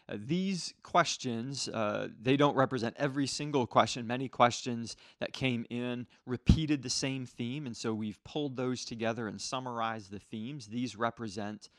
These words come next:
uh, the themes. If, if you didn't get a, your question, your particular question asked, um, man, please feel free to reach out to us. Again, we'd love to dialogue with you on that. We believe we're hitting all the themes that were asked, um, as they relate to this. But the first question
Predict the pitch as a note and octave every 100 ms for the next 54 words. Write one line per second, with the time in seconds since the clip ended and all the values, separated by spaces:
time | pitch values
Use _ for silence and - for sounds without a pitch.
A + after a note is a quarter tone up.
0 | _ _ _ F#2+ G2 A2 - _ C3+ G#2
1 | G#2 C3 - G#2+ _ _ _ _ _ _
2 | A2 A#2+ C3+ C#3+ C3 A#2+ B2 B2+ B2+ A#2+
3 | - A2 G#2 A2 C3 C3+ - C3+ B2 -
4 | A#2 G2+ - - D#3 C3+ C3 - C3 -
5 | B2 A#2 A2+ B2 A#2+ - - _ - _
6 | G#2+ G2+ G2 F#2+ - _ - A2 G#2 -
7 | C#3 - C3 C3+ A2+ A#2 G#2+ B2 A#2 A2+
8 | G2+ A2 A2+ G#2+ G2+ A2+ G#2+ G2+ A#2 G#2+
9 | G#2+ G#2 G#2 G2+ A2+ A#2 G#2 G2 - A#2+
10 | C3+ C3 A#2 G#2 G#2+ A#2+ A2+ G#2+ G#2+ C3
11 | B2 A#2 C3 B2+ B2+ C#3 C3 C3+ B2 D#3+
12 | - - _ _ _ - G#2+ G2+ A2+ B2+
13 | G#2+ G#2+ G2+ G#2 G#2 - G2+ F#2+ G#2 -
14 | A2+ G2 A#2 - G3+ - - - A2 -
15 | A2 A2